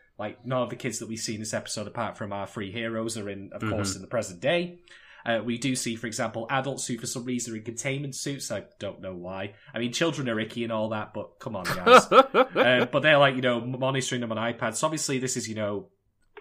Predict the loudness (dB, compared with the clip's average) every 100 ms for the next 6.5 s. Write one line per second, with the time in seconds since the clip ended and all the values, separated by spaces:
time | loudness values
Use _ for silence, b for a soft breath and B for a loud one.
0 | -10 -2 0 2 4 8 10 10 10 8
1 | 8 6 6 2 0 2 2 2 4 4
2 | 0 -2 0 2 2 2 2 2 0 0
3 | -2 -2 -4 -6 -2 -2 -4 -6 -6 -4
4 | 0 0 0 -2 2 2 2 0 0 0
5 | 0 -2 -2 -6 -2 -2 0 0 -2 -6
6 | -6 -4 -2 -4 -6